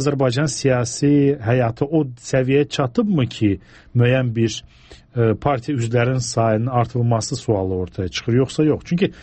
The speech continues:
Rusiyada müəyyən bir müddət keçəndən sonra, hər müddət keçəndən sonra müəyyən də artırım,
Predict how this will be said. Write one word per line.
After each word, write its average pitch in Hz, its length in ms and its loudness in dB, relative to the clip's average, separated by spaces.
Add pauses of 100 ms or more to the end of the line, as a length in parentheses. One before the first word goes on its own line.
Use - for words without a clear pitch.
(140)
Rusiyada 208 460 2
müəyyən 175 380 0
bir 160 100 0
müddət 151 300 -2
keçəndən 147 340 0
sonra, 147 380 2 (420)
hər 196 140 0
müddət 175 240 -2
keçəndən 160 340 2
sonra 196 160 2
müəyyən 175 540 2
də 151 100 0
artırım, 151 540 0